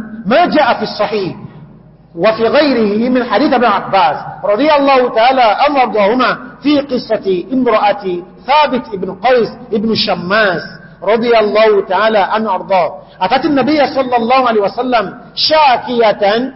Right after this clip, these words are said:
بعلها إلى رسول الله صلى الله عليه وسلم، وفي رواية أن أخاها والذي تولى هذه الشكاية، بل والذي شكى بعل أختها، أخته إلى رسول الله صلى الله عليه وسلم،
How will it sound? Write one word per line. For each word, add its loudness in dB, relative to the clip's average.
بعلها 0
إلى 2
رسول -4
الله 0
صلى -2
الله -
عليه -
وسلم، -2
وفي 0
رواية 2
أن -2
أخاها 2
والذي 2
تولى 2
هذه 2
الشكاية، 0
بل 0
والذي -2
شكى 0
بعل 2
أختها، 2
أخته -2
إلى 2
رسول -2
الله 0
صلى -2
الله 0
عليه -4
وسلم، -4